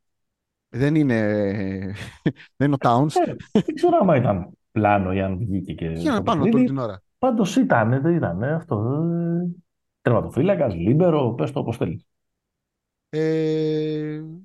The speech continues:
Speaker 1: κοίταξε.
Speaker 2: δηλαδή, πολύ δίκαια τα σπέκια και τα εύσημα στον Austin Reeves, ο οποίος παίζει
Speaker 1: Μα
Speaker 2: πια με
Speaker 1: όχι.
Speaker 2: μια αυτοπεποίθηση Πιτ Μάραβιτς, να πούμε.
Speaker 1: Ναι, ναι.
Speaker 2: Ε, φοβερό μάτς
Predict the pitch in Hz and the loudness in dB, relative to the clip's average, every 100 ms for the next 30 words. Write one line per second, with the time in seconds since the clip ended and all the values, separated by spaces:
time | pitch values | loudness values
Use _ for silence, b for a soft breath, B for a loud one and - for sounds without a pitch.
0 | - 117 127 120 117 131 127 - - _ | -2 2 4 4 4 4 0 -6 -16 _
1 | _ _ _ _ - 117 135 120 123 127 | _ _ _ _ 2 4 4 4 4 2
2 | 127 107 95 90 85 82 - _ _ _ | 2 2 2 -2 -6 -10 -16 _ _ _
3 | _ _ _ _ _ _ B B B - | _ _ _ _ _ _ B B B 0
4 | - - 113 110 101 98 98 110 104 101 | 0 2 2 2 0 2 4 2 0 -4
5 | 92 87 82 82 - _ _ _ _ 113 | -2 -2 -2 -8 -12 _ _ _ _ -2
6 | 95 104 - 92 92 104 98 101 98 92 | 0 -2 -2 -2 -2 -2 -2 -4 -4 -6
7 | - _ _ 117 104 92 95 - _ 117 | -12 _ _ -2 0 -2 -6 -14 _ -2
8 | 113 110 98 101 101 120 120 - 110 120 | 0 0 0 0 0 0 0 0 0 0
9 | - 120 107 104 101 98 92 - _ - | -2 0 2 2 0 -2 -6 -12 _ -4
10 | 123 113 117 90 82 80 82 76 85 101 | 0 2 2 2 -2 -8 -10 -6 -6 -6
11 | 127 - _ _ - 113 87 - 101 87 | -8 -12 _ _ -8 -8 -8 -10 -10 -12
12 | _ _ 139 120 117 110 - - - 127 | _ _ 0 4 4 2 -2 -6 0 4
13 | 127 131 143 123 113 85 82 - | 4 6 4 4 2 0 -4 -16